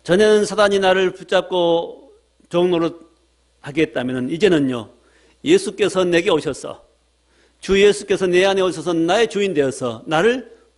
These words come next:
묶으시도록, 나를 붙잡으시도록, 거기에는 평안함이 있습니다. 거기엔 기쁨이 있습니다.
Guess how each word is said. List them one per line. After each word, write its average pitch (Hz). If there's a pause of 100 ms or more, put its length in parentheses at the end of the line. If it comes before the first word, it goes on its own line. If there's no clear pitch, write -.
(220)
묶으시도록, - (200)
나를 208
붙잡으시도록, 208 (1300)
거기에는 123 (500)
평안함이 165
있습니다. - (160)
거기엔 160
기쁨이 220
있습니다. 123